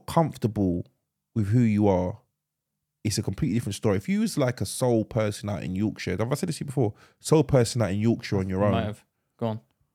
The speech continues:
Speaker 1: And someone makes racist jokes, that can feel really bad. Do you know what I mean?
Speaker 2: It, it, you, you feel uncomfortable, but I can't be asked fucking correcting it, man.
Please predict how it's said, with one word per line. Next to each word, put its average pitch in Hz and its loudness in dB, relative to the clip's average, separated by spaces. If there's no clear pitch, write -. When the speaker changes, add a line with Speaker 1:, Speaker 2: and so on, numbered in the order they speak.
Speaker 1:
And 101 -2
someone 101 0
makes 95 -4
racist 104 -2
jokes, 92 -2
that - -6
can 101 0
feel 101 -2
really 101 0
bad. 87 -2
Do - -16
you 104 -6
know 104 0
what 92 -4
I - -2
mean? 104 0
Speaker 2:
It, 147 -12
it, 175 -2
you, 175 -6
you 156 2
feel 175 2
uncomfortable, 135 0
but - -12
I 170 -4
can't 123 -4
be 110 -6
asked 110 -6
fucking 110 -12
correcting 110 -8
it, - -12
man. 101 -8